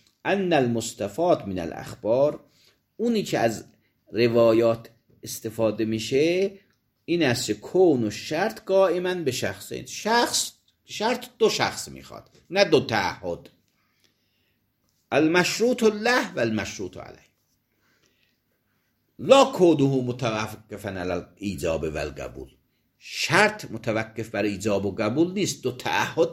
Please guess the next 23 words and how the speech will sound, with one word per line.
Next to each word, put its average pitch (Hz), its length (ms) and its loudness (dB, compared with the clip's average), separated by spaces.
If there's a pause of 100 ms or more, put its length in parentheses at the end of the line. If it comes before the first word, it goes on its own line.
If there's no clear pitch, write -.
نمیخواد، 135 500 -6
دو 196 120 -2
شرط 76 420 -6
میخواد. - 260 -20 (760)
الا 208 260 8
ترا، 165 360 -2
الان 156 300 2
ما 147 240 -2 (220)
یه 143 120 -4
مثال 143 360 0
بزنیم، 170 480 -4 (280)
در 120 280 -4
ایگا 123 640 4 (2000)
مثلاً 110 640 0 (340)
اتک - 500 4 (540)
دو 131 120 0
نفر 127 600 0 (640)
چون 113 180 -4
هستن 104 600 -2 (160)
آزاد 101 500 -2
کننده 98 500 -4
معتق 110 840 0 (800)
و 110 200 -4